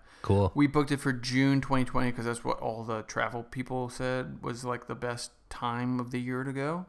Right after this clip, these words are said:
Speaker 1: Uh-huh.
Speaker 2: And then, um, bought some tickets, and then haven't, haven't done one lick of research past
Speaker 1: Mm-hmm.
Speaker 2: that, which is usually what I end up doing.
Speaker 1: Right.
Speaker 2: Yep.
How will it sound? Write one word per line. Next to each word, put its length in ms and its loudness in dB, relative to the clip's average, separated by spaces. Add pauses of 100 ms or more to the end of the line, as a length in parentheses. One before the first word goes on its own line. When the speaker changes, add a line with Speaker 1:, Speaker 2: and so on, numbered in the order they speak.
(120)
Speaker 1:
Uh-huh. 300 2 (760)
Speaker 2:
And 240 4
then, 600 2 (840)
um, 540 -4
bought 200 -2
some 100 -6
tickets, 540 -8 (560)
and 260 -6
then 420 -6
haven't, 440 -4 (260)
haven't 300 -4
done 420 -6
one 480 2 (340)
lick 320 0
of 140 2
research 640 -4 (320)
past 280 0
Speaker 1:
Mm-hmm. 80 -4
Speaker 2:
that, 180 -10 (1160)
which 200 -8
is 120 -10
usually 360 -10
what 280 -10
I 140 -12 (360)
end 100 -14
up 120 -20
doing. 280 -14 (160)
Speaker 1:
Right. 300 -8 (1040)
Speaker 2:
Yep. 280 -4